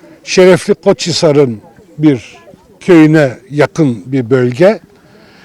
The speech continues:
Çadırlarda yaşayan bin beş yüze yakın insan var.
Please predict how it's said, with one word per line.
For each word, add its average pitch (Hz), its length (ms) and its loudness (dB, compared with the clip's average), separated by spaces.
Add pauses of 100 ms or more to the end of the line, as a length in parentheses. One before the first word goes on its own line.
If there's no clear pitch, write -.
(420)
Çadırlarda 185 600 4
yaşayan 185 680 0 (100)
bin 175 460 -4
beş 208 260 0
yüze 156 200 -2
yakın 208 440 -4 (140)
insan 170 500 0
var. 160 180 -2